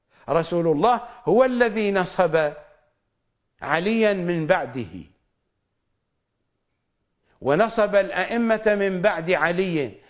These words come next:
هؤلاء هم الذين يحددون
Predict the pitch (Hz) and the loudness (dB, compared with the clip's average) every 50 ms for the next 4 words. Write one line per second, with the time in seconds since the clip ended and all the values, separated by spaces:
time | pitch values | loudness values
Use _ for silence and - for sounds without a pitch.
0 | - - 165 185 180 165 185 175 175 170 190 220 262 262 - 226 240 220 190 - | -6 -2 0 0 0 0 -2 -2 0 2 2 2 2 0 -4 -4 -4 -6 -6 -8
1 | - _ _ _ - 127 170 226 269 285 285 262 262 262 233 208 247 240 240 233 | -14 _ _ _ -4 -2 0 2 2 2 2 2 2 2 0 0 0 2 2 4
2 | 233 220 202 180 165 - - - - - 185 202 175 - 208 208 180 160 190 196 | 4 2 2 0 -4 -12 -20 -12 -4 0 0 2 2 0 -2 -4 -2 -2 -4 -2
3 | 175 190 220 226 220 214 208 185 | 0 0 0 2 2 2 0 0